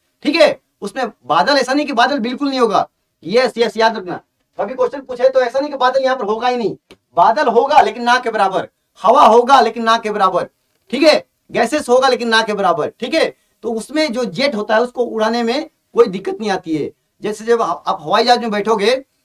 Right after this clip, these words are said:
तो आप हवाई जहाज कभी-कभी, यस, मेरे साथ भी हुआ ये, हवाई जहाज में कभी आ-, आप बैठोगे तो हवाई जहाज कभी-कभी ऐसे ऐसे होता है, उसको कहते हैं turbulence, ठीक है। जब हवा में आ-, बादल में आ-,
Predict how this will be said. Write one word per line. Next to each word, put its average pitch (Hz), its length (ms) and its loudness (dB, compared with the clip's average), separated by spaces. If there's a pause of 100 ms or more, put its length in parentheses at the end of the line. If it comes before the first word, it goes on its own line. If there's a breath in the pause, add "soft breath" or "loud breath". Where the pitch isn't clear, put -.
(140)
तो 208 60 2
आप 220 120 0
हवाई 226 220 0
जहाज 262 160 -2
कभी-कभी, 233 400 -2
यस, 226 160 0
मेरे 214 140 -8
साथ 214 140 -6
भी 214 120 -10
हुआ 202 140 -2
ये, 202 280 0 (580)
हवाई 214 320 2
जहाज 254 160 0
में 240 100 -6
कभी 233 140 0
आ-, 240 220 -4 (180)
आप 185 140 -6
बैठोगे 220 420 0
तो - 120 -6
हवाई 233 180 0
जहाज 254 120 -2
कभी-कभी 240 360 -2
ऐसे 226 140 -2
ऐसे 196 140 -4
होता 170 200 -4
है, 156 60 -4
उसको 190 140 -12
कहते 220 200 -8
हैं 196 80 -10
turbulence, 175 540 -6 (760)
ठीक 247 120 -2
है। 311 140 2 (280)
जब 190 100 -8
हवा 220 220 2
में 262 120 -4
आ-, 226 200 2
बादल 202 360 2
में 233 160 -2
आ-, 196 200 -2